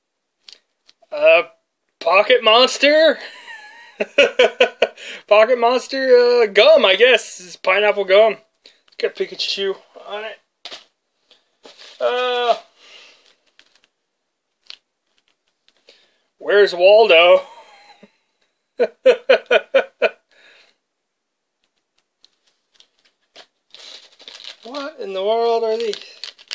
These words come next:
Oh, they're so squishy. Oh, I don't know what these are. They're squishy.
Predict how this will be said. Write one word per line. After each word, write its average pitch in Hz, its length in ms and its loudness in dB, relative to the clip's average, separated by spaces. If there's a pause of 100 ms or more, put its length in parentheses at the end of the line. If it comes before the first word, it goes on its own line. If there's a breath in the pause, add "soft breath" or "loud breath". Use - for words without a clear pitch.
(1600)
Oh, 240 340 0
they're 220 120 2
so 226 280 2
squishy. 208 640 -4 (1080)
Oh, 233 520 0 (1160)
I - 60 -6
don't 208 120 0
know 220 80 0
what 214 160 0
these 202 200 -8
are. 202 400 0 (920)
They're 160 100 -10
squishy. 214 600 -4